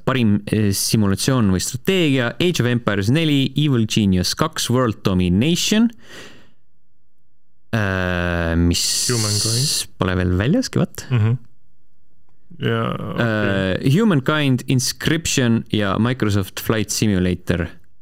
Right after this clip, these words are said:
Speaker 1: äh, konsooli peal siis.
Speaker 2: Mhm.
Speaker 1: Sest ta oli eelmisel aastal P C peal, on ju?
Speaker 2: Jah.
Speaker 1: Jah. Äh, parim multiplayer, Back for Blood,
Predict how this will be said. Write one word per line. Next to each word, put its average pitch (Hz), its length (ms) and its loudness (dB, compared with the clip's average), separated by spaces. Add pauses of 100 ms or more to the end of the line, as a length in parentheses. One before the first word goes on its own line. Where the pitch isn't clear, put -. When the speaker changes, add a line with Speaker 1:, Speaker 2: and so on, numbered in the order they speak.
(800)
Speaker 1:
äh, - 320 -4
konsooli 92 380 0
peal - 140 -2
siis. - 160 -8 (520)
Speaker 2:
Mhm. 110 640 -2
Speaker 1:
Sest - 140 -2
ta 139 80 4
oli 98 160 4
eelmisel 90 300 4
aastal 87 240 0
P 90 100 2
C - 140 0
peal, 85 120 0
on 117 140 2
ju? 110 60 2
Speaker 2:
Jah. 98 140 -2 (200)
Speaker 1:
Jah. - 140 -2 (560)
Äh, 156 360 2
parim 208 200 4
multiplayer, 196 520 2
Back 226 240 -2
for 175 240 0
Blood, 180 640 2